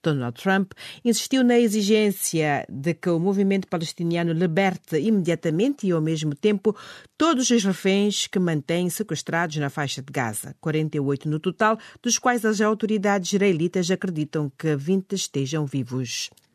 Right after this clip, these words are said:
A Microsoft anunciou hoje que desativou uma série de serviços de nuvem e inteligência artificial usados por uma unidade do Ministério da Defesa de Israel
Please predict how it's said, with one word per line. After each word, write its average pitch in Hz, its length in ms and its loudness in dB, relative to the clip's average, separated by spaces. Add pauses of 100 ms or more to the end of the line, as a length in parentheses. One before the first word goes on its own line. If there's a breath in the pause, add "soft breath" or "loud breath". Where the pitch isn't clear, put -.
(880 loud breath)
A 233 120 4
Microsoft 262 600 2
anunciou 202 460 2
hoje 202 340 2
que 190 140 0
desativou 202 480 0
uma 190 160 2
série 180 300 0
de 156 80 -8
serviços 165 600 -2
de 147 80 -2
nuvem 165 420 0
e 156 40 2
inteligência 175 580 -2
artificial 180 640 -2
usados 185 520 0
por 185 180 -2
uma 202 120 2
unidade 165 440 2
do 147 80 -10
Ministério 175 420 0
da 170 140 -2
Defesa 151 460 -2
de 160 100 -2
Israel 175 460 0